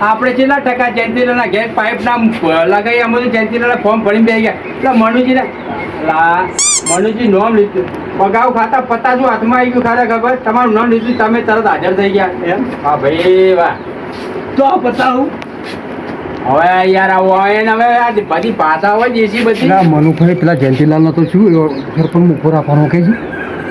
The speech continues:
Speaker 2: એટલે જોન્તીલાલનો તો ના ઉભો રખાય કશું, એ તો મારો ઓળખ્યો અંગૂઠા સાપ છે. એને શું હોય, ફોર્મ ભરતાય આવડતું નહીં. અને આ લાલભાઈ રે, લાલભાઈ ભણેલો ગણેલો માણસ છે યાર.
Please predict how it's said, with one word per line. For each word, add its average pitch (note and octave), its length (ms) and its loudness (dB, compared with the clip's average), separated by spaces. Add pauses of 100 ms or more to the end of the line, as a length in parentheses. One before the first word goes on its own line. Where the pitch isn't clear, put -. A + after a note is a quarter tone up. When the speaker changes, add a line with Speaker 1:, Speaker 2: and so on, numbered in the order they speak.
(100)
Speaker 2:
એટલે A3+ 180 2
જોન્તીલાલનો B3 640 2
તો C4+ 100 2
ના B3 160 2
ઉભો F#3 240 2
રખાય A#3+ 340 0
કશું, G#3+ 300 -2
એ B3 80 0
તો B3 120 0
મારો A#3+ 260 2
ઓળખ્યો A#3 240 2
અંગૂઠા A#3+ 420 2
સાપ B3+ 260 -2
છે. C4 460 -2
એને C#4 200 2
શું D#4 180 0
હોય, D4 120 2
ફોર્મ C#4 320 0
ભરતાય G3 360 -2
આવડતું C#4+ 420 2
નહીં. D4 180 0 (560)
અને F3 140 0
આ F3 60 0
લાલભાઈ D#3 380 0
રે, A3 120 -2
લાલભાઈ A3+ 580 2 (340)
ભણેલો D#3+ 380 0
ગણેલો G3+ 340 2
માણસ G#3+ 340 2
છે G#3+ 260 2
યાર. G3 220 -2